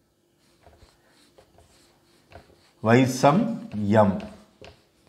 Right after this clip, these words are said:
அதே மாதிரி தம அப்படின்னா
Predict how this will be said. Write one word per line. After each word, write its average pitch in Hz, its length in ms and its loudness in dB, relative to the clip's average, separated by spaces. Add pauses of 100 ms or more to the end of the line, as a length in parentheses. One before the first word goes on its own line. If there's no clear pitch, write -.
(2750)
அதே 196 260 4 (120)
மாதிரி 165 180 6 (380)
தம 147 160 6 (1120)
அப்படின்னா 127 300 0